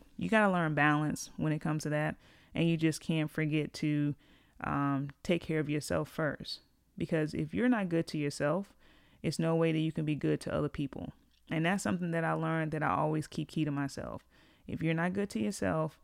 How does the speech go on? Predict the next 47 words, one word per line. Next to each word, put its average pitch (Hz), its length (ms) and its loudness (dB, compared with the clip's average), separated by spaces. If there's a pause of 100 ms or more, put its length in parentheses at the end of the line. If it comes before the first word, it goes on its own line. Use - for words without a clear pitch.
(280)
it's - 140 -2
no 170 140 2
way 170 120 2
you 165 80 2
can 165 140 -2
be 160 80 0
good 156 240 -2
to 151 120 -2
other 147 140 0
people, - 400 -6 (460)
you 156 160 0
know? 147 260 0 (400)
So, 151 480 2
because 151 300 0
you're, 175 260 0
you 196 400 0
and 175 40 -2
y-, 165 340 0
your 175 260 4
mental, 165 400 2
mental 165 300 2
capacity 156 640 0 (360)
and 151 260 2
how 160 100 0
you 165 180 0
feel 165 200 2
about 151 180 2
yourself 160 480 -2 (260)
is 147 160 -2
most 156 220 0
important. 147 560 -4 (460)
And 160 120 0
if 156 140 2
that 220 180 0
shit 160 200 -2
is 160 120 0
off, 143 320 0 (120)
you're 190 240 0
gonna 185 160 2
be 165 120 0
off 151 280 2
in 147 140 -2
every 160 200 2
relationship 151 560 -2
that - 180 -6
you 139 80 -2
have, - 300 -6